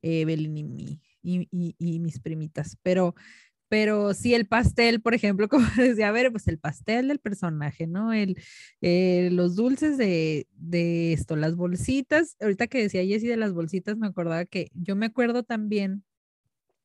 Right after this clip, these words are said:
de los cumpleaños de mis sobrinas, que íbamos a comprar los dulces y también me acuerdo mucho que armaba, siempre me encantaba armar las bolsitas de dulces con,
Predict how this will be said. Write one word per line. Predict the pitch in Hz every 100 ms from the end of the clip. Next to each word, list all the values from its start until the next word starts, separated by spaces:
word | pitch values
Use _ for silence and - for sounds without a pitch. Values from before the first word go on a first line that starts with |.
| _ -
de | 196 202
los | 196 -
cumpleaños | 185 175 180 202
de | 208
mis | 202
sobrinas, | 196 180 175 180 190 _ _ _ _ - _ _ _
que | - 208
íbamos | 202 208 220 226 214 226
a | 220
comprar | 185 175 170
los | 202 214
dulces | 208 226 247 240
y | 233
también | 202 175 180
me | 185
acuerdo | 196 214 202 214
mucho | 214 214 202 226 208
que | 208 185 180 170 170
armaba, | 175 180 180 196
siempre | - 247 247 277
me | 269
encantaba | 208 180 190
armar | 196 196
las | 214
bolsitas | 196 185 185 196 190
de | 180
dulces | 170 - 185
con, | - 180 170 160 180 -